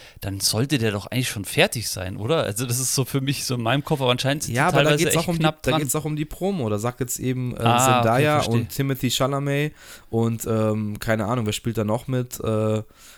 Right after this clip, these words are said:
Speaker 2: ähm, äh, ba-, ba-, jetzt fallen mir die ganzen anderen Leute nicht ein. Die gehen halt dann nicht auf Promotour. Und es war jetzt gerade bei Dune ja schon so, dass der erste Teil,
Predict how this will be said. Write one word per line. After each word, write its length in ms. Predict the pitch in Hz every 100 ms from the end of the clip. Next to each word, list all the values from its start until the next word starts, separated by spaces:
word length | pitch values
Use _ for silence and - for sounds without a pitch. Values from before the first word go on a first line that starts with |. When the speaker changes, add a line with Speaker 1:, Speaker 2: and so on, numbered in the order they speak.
| - -
Speaker 2:
ähm, 1120 | 98 101 98 95 98 98 98 78 71 52 60
äh, 480 | 62 78 92 95 82
ba-, 180 | - 101
ba-, 300 | 95 98 95
jetzt 160 | 90 -
fallen 280 | - 95 95
mir 120 | 95
die 80 | 95
ganzen 260 | 95 -
anderen 160 | 90 101
Leute 220 | 98 101
nicht 140 | 98
ein. 120 | 95 92 - - -
Die 80 | 110
gehen 240 | 120 131
halt 160 | 147 151
dann 80 |
nicht 140 | 147 147
auf 120 | -
Promotour. 640 | 123 226 269 - 113 104
Und 140 | 117 117
es 180 | 120 -
war 240 | 110 123 135
jetzt 180 | -
gerade 260 | - 135 147
bei 120 | 113
Dune 380 | - - 190 180
ja 40 |
schon 200 | 151 107
so, 140 | 95 107
dass 160 | 110 -
der 100 | 78
erste 300 | 131 - 120
Teil, 360 | 98 104 123